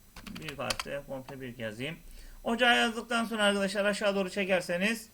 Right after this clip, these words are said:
tüm, e, yılın ay isimlerini, e, otomatik doldurur. Yine daha önceki örneğimizde bunu işlemiştik. Yine işlemiş olalım. Günler sütununa da haftanın günlerini yazınız ve iki defa,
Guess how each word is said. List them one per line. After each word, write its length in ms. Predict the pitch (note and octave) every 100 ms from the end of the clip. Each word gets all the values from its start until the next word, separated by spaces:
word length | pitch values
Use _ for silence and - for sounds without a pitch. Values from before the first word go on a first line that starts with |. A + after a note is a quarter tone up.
| - - - -
tüm, 280 | A#3+ A3+ G3+ -
e, 100 | D3
yılın 600 | D3 C#3+ E3+ G3 F#3+ G3+ - - -
ay 260 | F3+ F#3 E3
isimlerini, 720 | - E3 D#3 C#3+ C#3+ F#3+ F#3+ - -
e, 180 | C3 B2+
otomatik 560 | E3+ F3 D3+ D3+ F#3+ F#3
doldurur. 400 | E3 C#3+ A#2+ G#2+ - -
Yine 220 | F#3+ F3+
daha 140 | E3+ E3
önceki 240 | D3+ D3+
örneğimizde 640 | D#3 D3+ D3 C#3 C3+ D3 D3
bunu 180 | D#3 D3
işlemiştik. 720 | D#3 D3+ C3 A#2 A#2 E3+ E3+ -
Yine 300 | D3+ D3+ E3 - - -
işlemiş 440 | E3 D#3+ D3+ B2+ A#2+
olalım. 320 | G#2 G2+ G2 - - - - -
Günler 340 | A#3 B3+ C4+
sütununa 580 | B3+ - G#3+ G3 F3+ E3
da 280 | E3+ A3 A#3 - - - - - - - - - - - - - -
haftanın 440 | G3 G3 G3 G3 F#3
günlerini 560 | F#3+ F#3+ F#3+ F#3+ F#3+ F#3+ -
yazınız 520 | C#3 C#3 D3 F3+ F#3
ve 180 | F#3 F#3
iki 220 | G3 F#3
defa, 380 | D3+ - A2